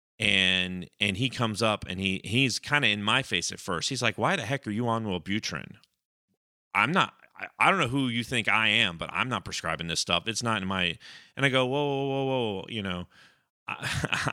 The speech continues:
<laughs> I, you know, I just, my last doctor put this on me." And he's like, "What?" And he starts going through the notes,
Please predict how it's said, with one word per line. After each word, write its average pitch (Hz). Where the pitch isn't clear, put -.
<laughs> -
I, 110
you 113
know, 92
I 92
just, 120
my 120
last 135
doctor 147
put -
this 98
on 90
me." 82
And 82
he's 92
like, 87
"What?" 262
And 131
he 113
starts 113
going 117
through 110
the 104
notes, 113